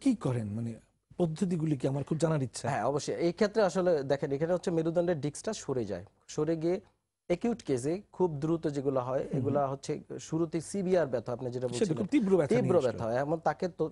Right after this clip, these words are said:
Speaker 2: totally প্রথমত রেস্ট নেওয়া। যদি রুগী রেস্টে থাকে, বাসাও থাকে, তাও ব্যথাটা কিছু অংশে কমে
Speaker 1: আচ্ছা।
Speaker 2: যায়। কিন্তু বাসায় থাকলে হবে না, যেহেতু আমরা হসপিটালাইজ করার উদ্দেশ্য হচ্ছে তাকে ডিকম্প্রেশন করা, যে রুটের উপরে কম্প্রেশন করা বা চাপ লাগে থাকা,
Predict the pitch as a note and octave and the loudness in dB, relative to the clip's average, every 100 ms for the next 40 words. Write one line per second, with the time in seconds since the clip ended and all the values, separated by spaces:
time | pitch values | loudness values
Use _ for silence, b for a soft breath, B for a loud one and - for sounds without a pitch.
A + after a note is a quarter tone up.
0 | - D#3+ F3+ F#3+ D#3 - E3 E3+ D3+ C#3 | -4 -2 -2 -2 -4 -2 -2 0 2 2
1 | A#2 - A#2 A2 G2+ D#3 - b b b | 0 -6 -8 -6 -4 -6 -8 b b b
2 | C3+ E3+ E3+ F3 F3+ E3 - E3+ - C#3 | -2 0 2 2 2 0 0 -4 -2 -2
3 | E3+ C#3+ C3+ F#3 F#3 F#3 G3 F3 E3+ C3 | 0 0 0 -2 -2 -2 -2 0 0 -2
4 | B2+ C#3+ D#3+ C#3+ - C#3+ D3 A#3+ - E3+ | -4 -6 -8 -8 -6 -6 -6 -8 -4 0
5 | D3 A2+ G2 - _ b - D#3 C#3 C3 | 0 0 -6 -10 _ b -8 -4 0 0
6 | D3+ G#3 - D#3+ D#3+ C#3+ B2 D#3+ E3 D#3 | 0 -2 -2 -4 0 0 0 0 0 -2
7 | D#3 F3+ D#3+ D3+ - D#3+ D#3+ D#3 - D3+ | 0 0 0 -2 -4 -2 0 -2 -2 -2
8 | C#3+ C#3+ D3 F3 E3+ D3+ D3 D3+ D#3+ E3 | -2 -4 -4 -4 -4 -4 -4 -2 0 0
9 | D3 B2+ B2 - A2+ A2+ A#2+ F3+ b b | -2 -2 -6 -4 -6 -4 -4 -4 b b
10 | - C3+ C#3+ D#3 F3+ E3+ E3 D3+ C3+ B2 | -4 0 0 0 -2 0 0 2 0 0
11 | C3+ - D3 C3+ C3 C3+ B2 - C#3+ C#3 | -4 -4 -4 -2 -2 0 -2 0 0 -2
12 | - A#2+ A2 G#2 A2+ E3+ | -6 -6 -4 -6 -6 -8